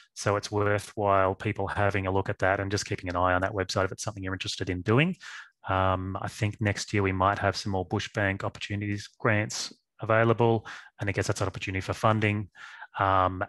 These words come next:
and the mechanism, I guess, to, uh, enact the conservations via the Section sixty-nine agreement. But what I wanted to focus on today is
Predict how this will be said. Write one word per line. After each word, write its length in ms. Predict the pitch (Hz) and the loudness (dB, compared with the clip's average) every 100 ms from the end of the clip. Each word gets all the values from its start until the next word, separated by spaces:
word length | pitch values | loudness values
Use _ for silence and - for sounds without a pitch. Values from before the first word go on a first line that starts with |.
| - | -2
and 760 | 98 92 92 92 92 90 90 87 - _ | -2 0 -2 -2 -6 -8 -6 -8 -8 _
the 100 | 104 | 2
mechanism, 540 | 98 92 98 92 92 | 4 2 2 -2 -2
I 60 | 87 | -2
guess, 520 | 92 87 - - - _ _ | -2 -2 -2 -4 -6 _ _
to, 540 | - 110 95 92 90 87 - - - - _ - | -6 -2 -2 -2 -4 -8 -12 -16 -18 -20 _ -4
uh, 640 | 95 90 90 90 90 90 - - - - _ _ | 0 2 2 2 2 2 0 -4 -8 -14 _ _
enact 300 | 139 113 92 | 2 4 4
the 60 | 104 | 0
conservations 640 | 98 98 95 90 92 90 | -4 -2 -2 -2 -4 -8
via 280 | 92 92 90 | -4 -4 -2
the 100 | 92 | -4
Section 280 | - - - | -4 -6 -8
sixty-nine 360 | 101 - 92 | -8 -4 -2
agreement. 300 | 90 87 92 - | -2 -2 -4 0
But 60 | |
what 140 | 107 113 | 2 6
I 20 | |
wanted 180 | 107 92 | 4 2
to 60 | |
focus 300 | - 98 - | 0 0 0
on 100 | 92 | -4
today 480 | - 98 98 95 92 | -4 2 4 6 2
is 460 | 101 95 92 - | -2 -2 0 -2